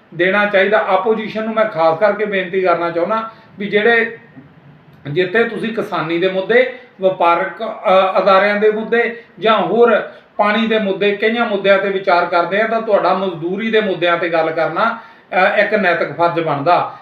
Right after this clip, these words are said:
ਤੇ ਇਹਨਾਂ ਮੁੱਦਿਆਂ 'ਤੇ ਗੱਲ ਕਰਨੀ, ਮੂੰਹ ਖੋਲ੍ਹਣਾ ਸ਼ੁਰੂ ਕਰੋ, ਨਹੀਂ ਤਾਂ ਜੇ ਤੁਸੀਂ ਸਾਡੇ ਨਹੀਂ ਤਾਂ ਅਸੀਂ ਵੀ ਤੁਹਾਡੇ ਨਹੀਂ। ਤਾਂ ਐਸ ਸੀ ਫਰੰਟ ਪੰਜਾਬ, ਜਿੱਥੇ ਅਸੀਂ,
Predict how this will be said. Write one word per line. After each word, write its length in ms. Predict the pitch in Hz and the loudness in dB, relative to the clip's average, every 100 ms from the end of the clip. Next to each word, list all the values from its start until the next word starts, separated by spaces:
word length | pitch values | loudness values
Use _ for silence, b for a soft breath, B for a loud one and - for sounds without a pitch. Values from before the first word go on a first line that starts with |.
| - | -6
ਤੇ 60 | 220 | -2
ਇਹਨਾਂ 280 | 214 233 | 2 2
ਮੁੱਦਿਆਂ 340 | 214 202 190 190 | 0 0 2 2
'ਤੇ 120 | 196 | 2
ਗੱਲ 240 | 175 170 | 0 0
ਕਰਨੀ, 340 | 175 175 170 190 | 2 0 0 -4
ਮੂੰਹ 220 | 180 180 | -6 -6
ਖੋਲ੍ਹਣਾ 300 | 170 185 180 | -4 -2 -4
ਸ਼ੁਰੂ 200 | 175 185 | -4 -6
ਕਰੋ, 460 | 170 160 226 - B B 185 | -2 0 0 -4 B B -4
ਨਹੀਂ 200 | 208 214 | -4 2
ਤਾਂ 300 | 220 214 208 - B B - | 2 2 0 -8 B B -4
ਜੇ 180 | 180 220 | 2 2
ਤੁਸੀਂ 360 | 214 180 220 | 0 -4 -2
ਸਾਡੇ 300 | 196 208 208 | 0 2 2
ਨਹੀਂ 160 | 214 226 | 0 0
ਤਾਂ 180 | 220 156 | 0 -2
ਅਸੀਂ 180 | 156 | -4
ਵੀ 60 | 185 | -4
ਤੁਹਾਡੇ 400 | 202 196 147 147 | 0 2 2 0
ਨਹੀਂ। 240 | 139 120 113 B B | 0 -6 -10 B B
ਤਾਂ 160 | - 214 | 0 0
ਐਸ 280 | 208 208 - | 2 0 0
ਸੀ 120 | 240 | -4
ਫਰੰਟ 320 | 175 220 208 | -2 -2 -2
ਪੰਜਾਬ, 680 | 214 190 175 202 240 214 B B - | -2 2 4 4 4 4 B B -10
ਜਿੱਥੇ 420 | 165 190 - 240 | -2 -2 2 2
ਅਸੀਂ, 340 | 240 226 190 | 2 0 -2